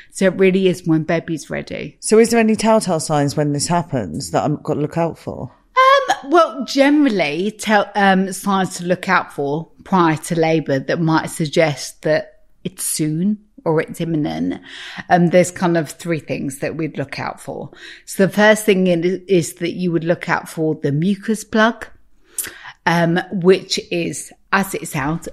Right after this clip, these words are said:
Speaker 1: a small kind of plug of mucus that sits kind of at the, the top of the cervix that ultimately,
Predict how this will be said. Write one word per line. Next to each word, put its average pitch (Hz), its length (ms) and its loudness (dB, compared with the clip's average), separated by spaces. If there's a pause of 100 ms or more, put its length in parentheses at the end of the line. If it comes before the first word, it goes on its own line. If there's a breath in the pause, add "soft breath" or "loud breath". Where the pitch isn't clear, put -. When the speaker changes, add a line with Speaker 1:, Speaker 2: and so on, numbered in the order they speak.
Speaker 1:
a 185 80 -2
small 196 480 4
kind 180 240 -2
of 160 120 -6
plug 202 400 0 (100)
of 180 180 -4
mucus 165 600 0
that - 180 -10
sits - 460 -8 (240)
kind 165 240 0
of 147 100 -6
at 170 160 -8
the, 170 480 4
the 170 100 0
top 214 440 -4
of 175 240 -8
the 170 120 -2
cervix - 800 -6 (340 loud breath)
that - 140 0
ultimately, 160 840 -4